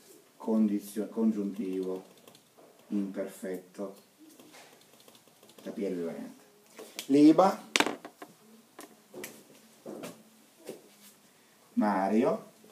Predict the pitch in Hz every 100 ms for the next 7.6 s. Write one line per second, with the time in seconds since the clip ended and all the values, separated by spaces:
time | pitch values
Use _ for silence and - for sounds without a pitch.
0 | - - - - - - - - _ -
1 | - - - - 180 - 92 92 95 -
2 | - - - - - - - - - -
3 | 247 247 - _ 202 190 185 - _ -
4 | _ _ _ _ _ - _ _ - -
5 | - - - - - - 104 - - -
6 | - 90 87 98 92 92 - 233 - 92
7 | 87 87 - 82 85 110